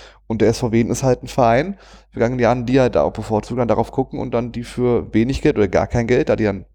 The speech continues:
ablösefrei sind, weil Abstieg dann holen konnten. Und das ist, äh, machen andere Vereine auch. Ich weiß nur halt, ähm, grad hier nach Schnellbacher, derzeit zweitbester Torschütz-, Torschütze in der Liga, ist Finn Lakenmacher von sechzig München. Der kam auch aus Havelse.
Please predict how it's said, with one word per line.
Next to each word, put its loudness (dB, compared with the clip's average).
ablösefrei 0
sind, -6
weil 2
Abstieg -4
dann 0
holen 0
konnten. -12
Und -10
das -6
ist, -8
äh, 4
machen 2
andere 0
Vereine 0
auch. 0
Ich -20
weiß -2
nur 0
halt, 2
ähm, 0
grad -2
hier 0
nach 0
Schnellbacher, 2
derzeit 0
zweitbester -2
Torschütz-, -8
Torschütze -2
in -10
der -2
Liga, 0
ist -2
Finn -2
Lakenmacher 2
von -4
sechzig -4
München. -6
Der 2
kam 0
auch 4
aus 0
Havelse. 0